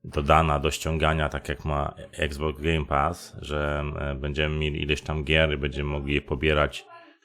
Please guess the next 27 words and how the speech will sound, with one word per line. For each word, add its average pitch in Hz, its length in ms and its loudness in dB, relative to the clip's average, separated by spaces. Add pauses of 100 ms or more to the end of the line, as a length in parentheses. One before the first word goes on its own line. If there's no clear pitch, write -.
(440)
i 73 440 -2
na 73 160 -2
dysk 71 340 -2
instalować, 73 680 -2
bo 76 160 0
jeżeli 78 460 2
będzie 78 300 0
to 78 100 -2
tak 80 220 2
wyglądać, 76 420 0
że 73 140 -2
P 76 320 2
S - 320 -6 (160)
Plus 82 480 2 (400)
i - 100 -4
P - 140 0
S 78 260 -2
Now 78 300 4
będzie 76 240 0
połączone 73 800 0 (440)
w 71 600 0 (100)
większą, 82 500 2
po 78 120 -2
prostu 78 420 -2
troszkę - 380 0
droższą 85 440 4
subskrypcję, 82 840 -2